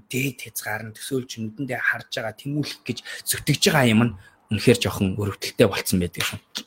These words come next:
Ийм болохоор өнөөдөр төсөөллийн тухай ярьж байгаа шүү. Төсөөллөө яаж нэг төвшөнд барьж тогтоох вэ? Энэ чадвар дутагдаад байна. Наад чи айгуугай асуулт байна. Rose Flower. Тэгээ миний бодлоор энэ шүү. Төсөөлөл нэг төвшөнд байх ёстой гэж бодохгүй байгаа шүү. Бид нэр төсөөллөө яг нөгөө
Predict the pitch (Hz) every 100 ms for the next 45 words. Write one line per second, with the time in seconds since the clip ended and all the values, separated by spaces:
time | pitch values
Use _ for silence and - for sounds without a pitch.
0 | _ - 135 160 127 135 117 113 104 -
1 | - 107 - 98 98 87 - - - -
2 | - - - - - _ _ _ - 117
3 | - 202 202 208 156 147 190 220 220 151
4 | 147 208 208 156 - 180 147 143 156 -
5 | - 113 - 156 - 139 120 139 165 143
6 | 143 147 131 - - - 151 170 156 120
7 | - - 214 214 240 214 220 208 151 165
8 | - 139 110 _ _ _ - 143 151 -
9 | 139 131 120 92 _ - 180 196 254 226
10 | 208 175 156 131 - - - 139 - 262
11 | 214 196 220 190 - 202 - 180 - 139
12 | 120 - 208 156 - 120 - - 120 110
13 | - 95 - - - 160 165 214 214 123
14 | - 190 190 - 196 165 190 170